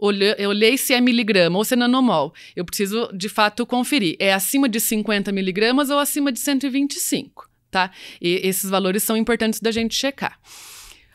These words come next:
A partir de quando que a gente já começa a indicar a coleta? Bom, se ele é um marcador genético,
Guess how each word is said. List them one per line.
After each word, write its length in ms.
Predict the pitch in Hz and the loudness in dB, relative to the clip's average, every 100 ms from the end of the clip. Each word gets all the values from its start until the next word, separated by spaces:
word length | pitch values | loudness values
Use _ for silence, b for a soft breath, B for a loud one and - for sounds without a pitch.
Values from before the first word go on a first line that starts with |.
| _ | _
A 100 | 262 | -2
partir 500 | - 302 302 - 339 | 2 2 2 0 0
de 160 | 277 339 | 0 -4
quando 720 | - 294 269 240 175 175 175 | 2 4 6 6 4 0 -2
que 100 | - | -4
a 60 | 214 | -2
gente 520 | 208 220 - 220 - _ | 0 -2 -2 -4 -8 _
já 240 | 185 202 220 | -4 0 0
começa 600 | 233 214 226 294 - 302 | 0 2 2 2 2 2
a 120 | 254 | 4
indicar 460 | 269 233 - 240 226 | 2 2 0 2 2
a 20 | |
coleta? 640 | 262 262 165 - - 156 - _ _ _ _ _ _ _ b b b - | 2 0 0 -4 -12 -14 -16 _ _ _ _ _ _ _ b b b -6
Bom, 280 | 185 - - | -4 -4 -10
se 200 | - 277 | -2 0
ele 100 | 349 | 2
é 40 | |
um 40 | 330 | 4
marcador 560 | 214 202 180 156 151 | 2 2 -4 -4 -4
genético, 840 | 160 214 233 226 - - 180 - | 0 2 4 2 0 -4 -4 -6